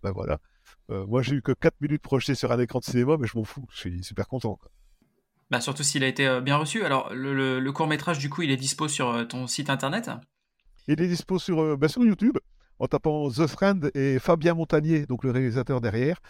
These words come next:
Speaker 2: Mhm.
Speaker 1: Euh, il y a le court-métrage qui est disponible, il est en anglais. Voilà, il est... je suis hyper satisfait, hyper content. Euh, j'adore l'atmosphère, j'adore l'ambiance. Euh, J'ai assisté au tournage. Alors, faut savoir, là, j'étais, mais, fracasse parce que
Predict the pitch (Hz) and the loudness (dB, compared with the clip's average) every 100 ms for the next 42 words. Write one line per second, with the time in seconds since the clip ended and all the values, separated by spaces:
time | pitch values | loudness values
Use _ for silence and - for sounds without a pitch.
0 | - 131 123 117 107 107 110 117 120 127 | -14 -10 -2 2 4 4 4 2 2 0
1 | 123 - 123 135 - 113 113 110 - 110 | -2 2 2 2 0 -2 -2 -2 -2 0
2 | 156 131 107 107 110 107 104 123 - - | 0 0 2 2 2 0 0 -2 -2 -20
3 | - _ - 101 95 104 95 92 87 85 | -20 _ -2 0 2 0 -2 -4 -6 -12
4 | 85 _ _ _ _ _ - 101 107 - | -18 _ _ _ _ _ -18 -8 -2 0
5 | 113 120 - - 98 107 113 98 - 101 | 0 -2 -6 -8 -2 -2 -2 -6 -8 -6
6 | - 101 120 110 95 90 - - _ _ | -2 -2 -2 -4 -4 -6 -10 -20 _ _
7 | - 113 127 127 - 120 - 123 123 123 | -2 2 4 4 2 -4 0 2 2 2
8 | 110 117 113 117 113 110 113 113 107 104 | 0 0 0 0 0 0 0 -2 -4 -4
9 | 101 _ _ _ - 147 - 151 - 160 | -6 _ _ _ 2 2 4 -6 -2 0
10 | 147 143 131 151 151 123 98 - 113 117 | 0 -2 0 2 2 0 -2 -6 -4 -4
11 | 139 120 110 104 101 92 87 - 135 - | 2 2 0 -2 -4 -4 -10 -2 -2 4
12 | 143 156 - - - 101 104 | 2 2 -4 -8 -4 -2 -2